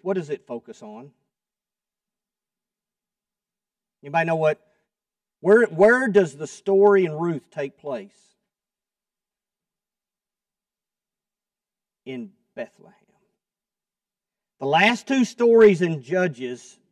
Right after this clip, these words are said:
tell about Bethlehem stories.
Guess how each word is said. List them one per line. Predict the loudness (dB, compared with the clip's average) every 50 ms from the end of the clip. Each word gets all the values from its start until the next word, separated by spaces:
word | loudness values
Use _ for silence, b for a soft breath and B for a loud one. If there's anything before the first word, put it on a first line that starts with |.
| _ _ _ _ _ _ _ _ _ _ _
tell | -4 -2 -2
about | -2 -2 -2 -2 0 0 0 -2 -6 _ _ _ _ _ _ _ _ _ _ _ _ _
Bethlehem | -8 -8 -8 -8 -12 -18 -18 -18 -20 -20 -20 -20
stories. | -20 _ _ -20 -20 -20